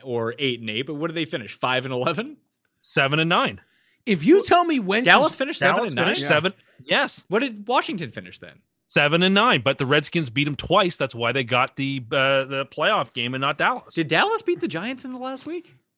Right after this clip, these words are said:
Speaker 2: Yes.
Speaker 1: Did
Speaker 2: No,
Speaker 1: they?
Speaker 2: no, the Giants beat
Speaker 3: Giants won. Giants
Speaker 2: No,
Speaker 3: were
Speaker 2: you're
Speaker 3: the
Speaker 2: right.
Speaker 3: upset team.
Speaker 2: They
Speaker 3: They
Speaker 2: were
Speaker 3: were the ones
Speaker 2: six and ten then.
Speaker 3: crying
Speaker 2: I'm
Speaker 1: Yeah, they,
Speaker 2: sorry.
Speaker 1: they were, they were
Speaker 3: Sudfeld was
Speaker 1: six and ten,
Speaker 3: playing.
Speaker 1: yeah.
Speaker 3: Yeah.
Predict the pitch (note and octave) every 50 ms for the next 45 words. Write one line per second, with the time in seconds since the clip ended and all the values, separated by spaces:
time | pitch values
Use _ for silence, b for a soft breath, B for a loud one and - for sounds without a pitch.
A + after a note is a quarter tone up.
0 | _ _ _ _ _ _ _ - E3 A#3 E4 E4 - - - - _ _ _ _
1 | _ _ _ _ _ _ - F#3 - F#3 G3+ A#3+ C4 A3+ G#3 F#3+ G3 F3 - F#3
2 | F#3 F#3+ F#3+ - - G3+ F3+ D#3+ E3+ F3 D3 - D3+ C#3 B2 A2+ G2+ F#2+ F#2 -
3 | _ _ _ _ _ _ _ - F3 D#3+ F3+ F#3+ E3+ D3+ D3 - C#3+ C#3+ C#3 C3+
4 | C3 A2 - - G3 F3+ - - - G3 F#3 F3+ F3 A#3+ A#3+ A#3+ - - F3 F3
5 | F3 F3 F3 E3 - - G3+ G#3 G3+ F3 F3+ F3+ F3+ E3+ D#3+ - - G3+ F3+ G3
6 | G3 F#3 G3+ G#3 G3 F3 E3+ G#3 G#3+ G#3 G#3 G#3 - B3+ B3+ B3 - C4+ C4 -
7 | C#4 C#4+ E3 C#3+ G3 C4 G#3 C#3 A#2 F#2